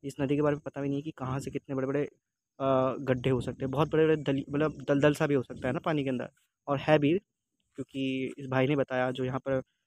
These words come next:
रहता ही है, है ना, कि यहाँ पर थोड़ा दलदल सा भी है, खतरना-, खतरा भी है इधर, और इधर मतलब अजगर जैसे सांप वाप भी सब कुछ है यहाँ पर। <sighs> तो कैसा लगा यार?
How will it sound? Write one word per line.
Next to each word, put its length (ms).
रहता 240
ही 100
है, 140
है 60
ना, 140
कि 80
यहाँ 140
पर 180
थोड़ा 100
दलदल 380
सा 140
भी 160
है, 140
खतरना-, 380
खतरा 260
भी 120
है 60
इधर, 160
और 120
इधर 220
मतलब 380
अजगर 300
जैसे 220
सांप 380
वाप 240
भी 80
सब 220
कुछ 240
है 60
यहाँ 100
पर। 160
<sighs> 440
तो 200
कैसा 220
लगा 300
यार? 200